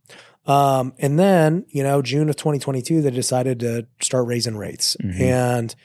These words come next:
Speaker 1: they doubled rates and, and raised them literally faster than they ever have in the history of the U S.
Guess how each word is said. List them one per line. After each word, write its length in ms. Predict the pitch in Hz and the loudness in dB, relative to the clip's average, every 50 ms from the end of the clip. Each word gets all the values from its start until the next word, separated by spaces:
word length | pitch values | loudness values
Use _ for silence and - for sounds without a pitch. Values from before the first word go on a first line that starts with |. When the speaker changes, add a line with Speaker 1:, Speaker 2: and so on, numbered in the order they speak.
| _ _ _ _ _ _ _ - | _ _ _ _ _ _ _ 2
Speaker 1:
they 120 | - 131 | 2 2
doubled 420 | 120 113 139 143 139 147 139 123 | 4 4 4 4 6 4 4 4
rates 360 | 120 120 117 131 143 143 - 127 | 2 2 2 2 2 2 0 -2
and, 200 | 120 120 123 - | -2 -2 -2 -4
and 160 | 139 123 117 | -4 -2 0
raised 240 | 120 127 127 110 - | 2 2 2 2 0
them 120 | 127 117 | -2 0
literally 280 | 120 131 131 127 123 113 | 2 4 4 4 4 2
faster 420 | - - 123 123 120 113 - - | 0 0 -2 0 0 0 0 -2
than 160 | 123 120 117 117 | -2 -2 -2 -4
they 120 | 117 123 123 - | -4 -6 -4 -2
ever 200 | 139 135 131 120 | 0 2 2 2
have 240 | 104 127 123 117 120 | 4 2 2 2 2
in 260 | 117 110 110 117 - _ _ _ _ _ _ _ | 0 -2 -4 -8 -10 _ _ _ _ _ _ _
the 100 | - 127 | 0 2
history 440 | - 147 147 - - - 123 110 104 | 2 4 2 2 0 0 0 0 0
of 80 | 98 101 | -2 -2
the 80 | 107 | -4
U 160 | 104 117 120 | -2 -2 -2
S. 320 | 110 98 92 - - - | -2 -2 -4 -6 -8 -8